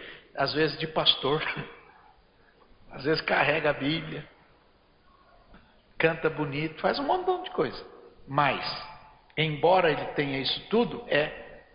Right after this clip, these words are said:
devasso ou avarento. Todo mundo sabe que é avarento, né? Se você não sabe, eu não vou falar não. Abre aí o Google, você vai encontrar o que que é avarento.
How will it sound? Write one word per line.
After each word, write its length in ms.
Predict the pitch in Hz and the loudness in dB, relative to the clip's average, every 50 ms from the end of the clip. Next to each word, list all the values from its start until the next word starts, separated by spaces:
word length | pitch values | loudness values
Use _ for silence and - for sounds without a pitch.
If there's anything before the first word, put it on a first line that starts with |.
| 127 - | -6 0
devasso 800 | 170 175 170 143 127 - 147 139 131 - - - - - - - - - - _ _ _ _ _ _ _ _ _ _ _ _ _ _ _ _ _ _ _ - - _ - - | 0 0 0 0 0 2 2 2 2 2 -2 -2 -4 -6 -8 -12 -16 -20 -20 _ _ _ _ _ _ _ _ _ _ _ _ _ _ _ _ _ _ _ -20 -20 _ -6 0
ou 560 | - 156 156 143 120 - - - - - - - - - - - - _ - - - - - _ _ _ - | 2 4 4 4 2 -2 -8 -12 -14 -14 -16 -16 -18 -20 -20 -20 -20 _ -20 -20 -20 -20 -20 _ _ _ 0
avarento. 1120 | - 147 160 170 156 135 127 - - 160 151 147 135 135 135 139 135 127 - - - - - - - - - - - - - - - - | 2 2 4 2 0 -2 -4 -4 -2 0 2 2 2 0 0 -2 -4 -6 -8 -12 -10 -10 -10 -10 -12 -20 -20 -20 -20 -20 -20 -10 -2 0
Todo 160 | 202 233 254 | 0 0 2
mundo 140 | 233 165 - | 0 -2 0
sabe 180 | - 139 131 | 0 0 0
que 100 | - - | 0 2
é 40 | 131 | 2
avarento, 640 | 120 117 - 120 110 113 113 110 - - - - 101 | 2 2 2 2 2 2 -2 -6 -8 -10 -12 -10 -8
né? 160 | 98 151 - - - - - - - - - - - - - - - | -6 -8 -8 -8 -12 -20 -20 -20 -20 -20 -20 -20 -20 -20 -20 -18 -12
Se 140 | - 135 127 | -6 -2 2
você 160 | - 156 160 | 4 4 4
não 120 | 160 151 | 2 0
sabe, 340 | - - 147 160 180 180 196 | 0 2 2 2 4 4 2
eu 40 | 196 | 2
não 100 | 196 185 | 2 2
vou 140 | 170 180 175 | 2 2 2
falar 260 | - 180 165 156 147 | 2 2 2 2 2
não. 220 | 139 131 127 123 | 0 -2 -2 0
Abre 260 | 120 139 151 156 160 | 0 0 2 2 2
aí 120 | 156 151 143 | 0 0 0
o 100 | 127 - | -4 -6
Google, 480 | - - 143 - - - 127 110 - - | -4 -2 -2 0 0 -2 -6 -6 -8 -8
você 180 | - - - - | -10 -10 -8 -6
vai 160 | - 135 131 | -6 -6 -6
encontrar 400 | 131 - 143 135 135 - 113 107 | -6 -6 -8 -8 -6 -4 -4 -4
o 40 | - | -4
que 140 | - - - | -6 -12 -12
que 120 | - 127 | -10 -8
é 40 | 117 | -8
avarento. 360 | 113 - 117 113 113 107 - | -8 -8 -8 -8 -8 -10 -16